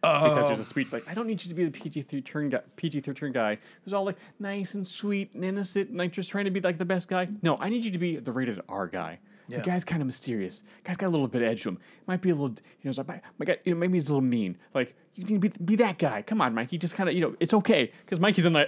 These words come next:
Speaker 1: like, a good guy. Mikey's a good guy and, like, doesn't know how to be, like, you know, tough and mean or just, like, kinda
Speaker 2: Yeah.
Speaker 1: confident at the moment. So his friends are trying to, like, pump him up to be like,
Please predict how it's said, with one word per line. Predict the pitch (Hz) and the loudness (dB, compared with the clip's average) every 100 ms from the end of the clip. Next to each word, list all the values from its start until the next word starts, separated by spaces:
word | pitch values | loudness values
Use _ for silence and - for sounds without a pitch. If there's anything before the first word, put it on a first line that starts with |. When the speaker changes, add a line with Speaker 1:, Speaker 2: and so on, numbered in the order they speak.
| - | 4
Speaker 1:
like, | 151 135 | 4 4
a | 120 | 4
good | 151 135 | 2 6
guy. | 123 90 - - | 4 4 -2 -2
Mikey's | 165 151 | 2 2
a | |
good | 139 147 | 2 4
guy | 139 143 175 180 - _ _ | 6 6 4 0 -12 _ _
and, | 131 | 2
like, | 131 | 4
doesn't | 160 151 | 4 6
know | 147 | 4
how | 135 147 | 6 4
to | 135 | 4
be, | 139 131 | 2 4
like, | 117 110 - _ _ _ _ _ _ _ | 2 0 -6 _ _ _ _ _ _ _
you | 135 | -2
know, | 113 | -2
tough | - 135 - | -2 -4 -2
and | 107 | 2
mean | 127 123 | 2 4
or | 117 | 2
just, | 110 | 0
like, | 120 | 0
kinda | 196 220 | 4 4
Speaker 2:
Yeah. | 123 | 4
Speaker 1:
confident | 131 147 156 | 2 2 0
at | 151 | 0
the | |
moment. | 165 170 180 175 - - | 0 2 2 -2 -12 -10
So | - | -4
his | 147 | 0
friends | 160 165 | 2 2
are | |
trying | 147 151 | 2 2
to, | 127 | 4
like, | 127 - | 4 2
pump | 165 147 | 0 2
him | 139 | 2
up | - | 0
to | - | -2
be | 107 | -6
like, | 117 | -6